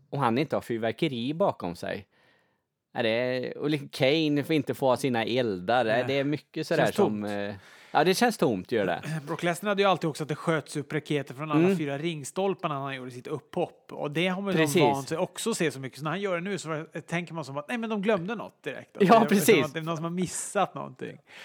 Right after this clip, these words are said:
Speaker 1: Precis.
Speaker 2: Men det,
Speaker 1: Fan,
Speaker 2: och
Speaker 1: missade han att trycka på knappen, liksom, så att, ja.
Speaker 2: och du vet, det som jag tycker är en av de stora nackdelarna, eller en av de, n-, någonting som ändå sätter fingret på någonting är att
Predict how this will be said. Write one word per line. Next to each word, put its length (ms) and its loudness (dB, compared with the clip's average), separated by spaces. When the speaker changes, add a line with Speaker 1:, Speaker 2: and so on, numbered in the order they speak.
Speaker 1:
Precis. 180 0
Speaker 2:
Men 80 6
det, 60 2
Speaker 1:
Fan, 300 6
Speaker 2:
och 60 2
Speaker 1:
missade 300 2
han 80 2
att 80 -2
trycka 280 0
på 60 -2
knappen, 520 -4
liksom, 300 -8
så 100 -16
att, 180 -18
ja. 200 -10
Speaker 2:
och 240 -6
du 140 -8
vet, 440 0
det 180 4
som 160 -6
jag 120 -2
tycker 260 -2
är 120 0
en 100 -2
av 80 2
de 100 0
stora 220 2
nackdelarna, 560 -2
eller 140 -2
en 200 -4
av 100 -2
de, 220 -6
n-, 60 -10
någonting 340 -6
som 160 -4
ändå 240 -4
sätter 220 -6
fingret 320 -4
på 100 -8
någonting 340 -12
är 220 -2
att 200 -6